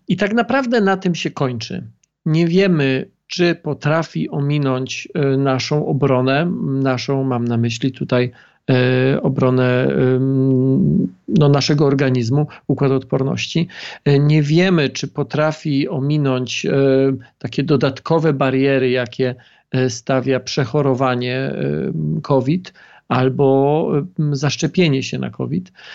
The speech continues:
E, tego nie wiemy. Nie wiemy, jaka jest skuteczność szczepionek, e, jeżeli chodzi o nowy, o nowy wariant. I nie wiemy tak naprawdę, i to jest największe pytanie, mm,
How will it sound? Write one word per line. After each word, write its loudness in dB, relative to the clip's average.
E, 4
tego 0
nie 4
wiemy. -4
Nie -6
wiemy, 0
jaka 0
jest 0
skuteczność -4
szczepionek, -2
e, 2
jeżeli 2
chodzi 0
o -4
nowy, -2
o -4
nowy 0
wariant. 0
I 6
nie 6
wiemy 2
tak -2
naprawdę, -2
i -6
to 0
jest 0
największe 0
pytanie, -4
mm, 2